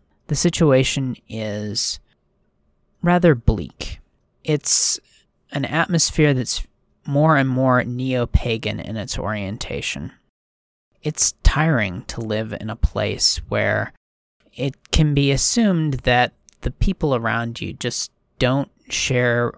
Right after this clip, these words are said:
my interests or my values. And so now at this time, I'm really looking for a place that better integrates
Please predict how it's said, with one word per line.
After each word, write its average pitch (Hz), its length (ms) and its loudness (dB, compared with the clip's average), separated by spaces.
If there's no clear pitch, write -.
my 120 440 -2
interests - 600 -6
or 117 200 -4
my 107 260 -4
values. 85 720 -6
And 143 160 0
so - 160 2
now 180 220 6
at 208 120 2
this - 200 2
time, 131 460 0
I'm 131 160 -4
really 151 220 0
looking 123 380 -4
for 110 600 -4
a - 80 -6
place - 580 2
that 123 720 0
better 139 420 2
integrates - 1300 -4